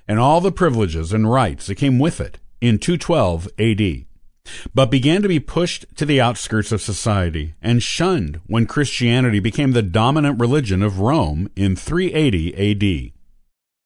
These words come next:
There is also evidence of Jewish people living in ancient Greece. The Greek historian Herodotus knew Jewish people and called them Palestinian Syrians.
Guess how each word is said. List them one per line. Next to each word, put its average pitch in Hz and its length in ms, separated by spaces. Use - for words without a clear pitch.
There 123 160
is 120 100
also 151 340
evidence 123 480
of 104 120
Jewish 123 420
people 104 380
living 98 500
in 123 180
ancient 175 360
Greece. - 640
The 107 80
Greek 180 240
historian 120 760
Herodotus 123 880
knew 143 320
Jewish 123 420
people 82 420
and 101 200
called 185 280
them 92 260
Palestinian 131 840
Syrians. 82 760